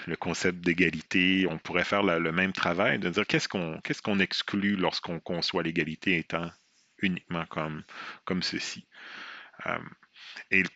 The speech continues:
lorsqu'on prend en compte les dynamiques spécifiques à la modernité colonialité, bien, les, les visions du monde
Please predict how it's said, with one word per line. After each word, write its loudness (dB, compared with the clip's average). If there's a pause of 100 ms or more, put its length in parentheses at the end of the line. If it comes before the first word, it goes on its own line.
(920)
lorsqu'on 0
prend 4
en 4
compte 2
les 0
dynamiques 2
spécifiques 0
à 4
la 2
modernité 0
colonialité, -2
bien, 4 (440)
les, -2 (760)
les 6
visions 4
du -2
monde 0